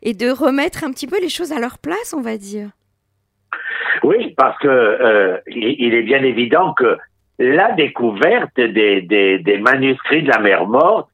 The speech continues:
Speaker 2: l'heure hébraïque, qui commence donc au printemps,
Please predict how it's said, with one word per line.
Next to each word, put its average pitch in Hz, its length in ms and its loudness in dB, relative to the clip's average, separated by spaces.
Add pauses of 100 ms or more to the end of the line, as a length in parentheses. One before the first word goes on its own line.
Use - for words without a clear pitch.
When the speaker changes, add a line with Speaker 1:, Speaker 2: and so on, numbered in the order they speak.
Speaker 2:
l'heure 160 220 4
hébraïque, 151 680 2 (600)
qui 139 140 0
commence 147 500 2
donc 190 320 2
au 135 120 2
printemps, 123 720 2